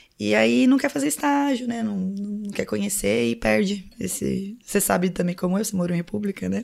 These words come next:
O quanto é maravilhoso, o quanto agrega. E aí é, a gente tá sentindo o du-, um, um golpe bem duro nisso, né? O Cal que tá tentando trabalhar com, tá trabalhando com o Conselho de Repúblicas.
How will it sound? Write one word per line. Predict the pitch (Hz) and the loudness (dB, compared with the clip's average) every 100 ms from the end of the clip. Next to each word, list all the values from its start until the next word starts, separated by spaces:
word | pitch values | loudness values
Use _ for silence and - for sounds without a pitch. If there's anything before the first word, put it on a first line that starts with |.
| - | -6
O | 180 | -6
quanto | - 185 | -2 2
é | 196 | 4
maravilhoso, | 190 185 196 170 170 | 4 4 2 2 0
o | |
quanto | 165 170 196 | -4 -6 -4
agrega. | 185 165 165 196 - - | -2 -2 -2 -6 -14 -8
E | - 190 | 0 4
aí | 196 202 | 6 6
é, | 202 113 - - | 4 2 -2 0
a | |
gente | 190 202 | 2 2
tá | - | 0
sentindo | - 208 214 214 240 | -2 0 2 2 0
o | 196 | -2
du-, | 175 202 202 | 0 0 2
um, | 202 190 | 0 0
um | 185 185 | -2 2
golpe | 185 190 180 | 2 2 2
bem | 214 247 | 2 2
duro | 190 202 | 0 0
nisso, | 175 190 220 190 | 0 0 -2 0
né? | 180 190 | 0 0
O | |
Cal | - - | 0 -2
que | 190 | -2
tá | 190 | -4
tentando | 180 185 180 | -2 -2 -2
trabalhar | 175 170 170 170 | 0 0 0 0
com, | - 170 180 | -2 -2 -2
tá | - 202 | 0 0
trabalhando | - 190 185 180 | 0 0 0 0
com | |
o | 170 | -4
Conselho | 180 - 170 | -2 0 0
de | 170 | 0
Repúblicas. | 170 - 175 190 214 - | 0 0 -2 -2 -2 -4